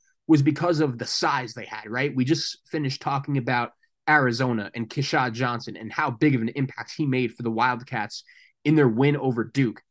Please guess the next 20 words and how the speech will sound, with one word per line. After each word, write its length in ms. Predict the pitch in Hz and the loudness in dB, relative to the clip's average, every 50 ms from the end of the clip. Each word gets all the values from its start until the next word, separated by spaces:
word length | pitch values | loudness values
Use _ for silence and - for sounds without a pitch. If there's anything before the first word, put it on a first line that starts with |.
| _ _ - | _ _ 0
Nathan 320 | 123 147 160 165 160 135 123 | 4 6 6 6 6 4 2
Mensah 320 | 127 143 143 139 131 113 | 2 2 0 0 -2 -4
is 160 | - 123 120 | -6 -6 -6
a 60 | 123 | -6
guy 300 | 110 113 117 120 120 120 | -2 0 0 2 2 0
that 120 | 110 113 113 | 0 -2 -2
I 100 | 120 123 | -2 -2
think 160 | 151 151 143 | 0 0 0
they 80 | 147 127 | 0 2
might 280 | 131 135 127 110 110 | 2 2 0 0 -2
really 260 | 110 - 135 131 123 | 0 2 2 4 4
miss 360 | 113 113 127 127 110 - - - _ _ _ _ _ - | 2 2 2 2 0 -2 -8 -16 _ _ _ _ _ -2
as 180 | 127 123 117 | -2 0 0
that 260 | 123 113 110 113 - - | 0 -2 -4 -4 -2 -2
big 180 | 147 139 123 | -2 0 0
rim 200 | 117 123 127 127 127 | 0 0 0 0 0
protector 400 | 139 135 - 135 131 - 131 127 | -2 -4 -4 -4 -4 -4 -4 -4
in 60 | 117 | -4
the 80 | 107 101 | -4 -4
middle. 360 | 104 120 135 147 160 165 | -2 0 2 2 2 0